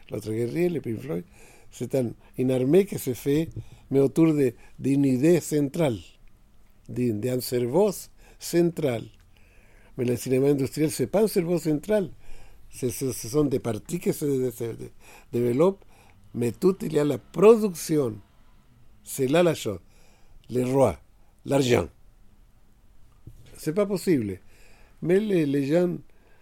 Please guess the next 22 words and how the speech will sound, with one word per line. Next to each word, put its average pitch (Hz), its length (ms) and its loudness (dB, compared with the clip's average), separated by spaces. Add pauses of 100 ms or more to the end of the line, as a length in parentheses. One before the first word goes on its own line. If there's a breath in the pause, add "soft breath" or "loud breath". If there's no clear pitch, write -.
(180 soft breath)
les 139 160 -4
gens 180 160 2
ne 196 80 2
cherchent 139 320 -4
pas, 226 360 -4
tu - 180 -10
sais, 147 180 -2
les, 120 220 -2
les, 107 180 -8 (320 loud breath)
les, 110 220 -6
les 110 160 0
vrais 143 300 2
arts 185 240 0 (520 soft breath)
à - 100 -6
peu 165 200 0
de 165 60 4
public, 160 500 -4 (100)
parce 120 160 -8
que 110 220 -8 (200 soft breath)
ça 139 280 0
demande 139 400 2
de, 120 180 -2